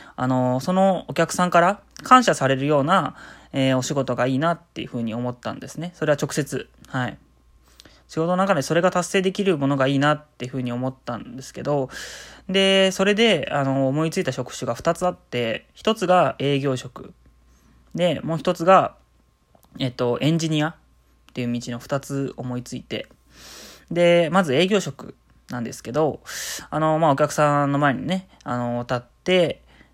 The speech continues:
で、まあ、店とかで、あの、こう、こう、こういうもの欲しいんですっていうお客さんに対して、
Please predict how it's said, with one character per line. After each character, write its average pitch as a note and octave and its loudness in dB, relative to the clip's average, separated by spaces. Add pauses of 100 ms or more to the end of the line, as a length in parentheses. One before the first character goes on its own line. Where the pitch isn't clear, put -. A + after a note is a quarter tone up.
で、 D3+ 0
ま D3 2
あ、 A#2+ 0
店 C#3 0
と C3+ -8
か G#2+ -6
で、 E3 -2
あ B2 -6
の、 A#2 -8 (920)
こ C#3 -2
う、 C3+ -2
こ - -4
う、 B2+ -4
こ C#3 -2
う - 0
い - 0
う - -2
も C3+ -2
の B2+ -4
欲 B2 -8
し - -8
い C#3+ -4
ん - -4
で B2 -4
す F#3+ -2
っ F#3+ 0
て F#3+ -8
い C#3+ -2
う C3+ 2
お B2+ -4
客 C3 -6
さ C#3 -6
ん C3+ -4
に C#3 -6
対 D#3 0
し - -14
て、 F#3 -2